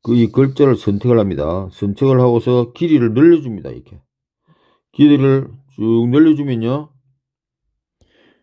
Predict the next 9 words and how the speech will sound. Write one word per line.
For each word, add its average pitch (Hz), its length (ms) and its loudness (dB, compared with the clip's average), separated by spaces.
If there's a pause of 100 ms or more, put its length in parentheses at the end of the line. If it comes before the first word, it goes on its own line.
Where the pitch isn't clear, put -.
(200)
늘려주면은 139 760 2
글자가 127 640 -2
천천히 143 420 -2
갑니다. 85 420 -8
그럼 87 180 -8
다시 131 300 0
플레이 127 200 2
해볼게요. 98 640 -4 (140)
플레이하면은 120 760 -2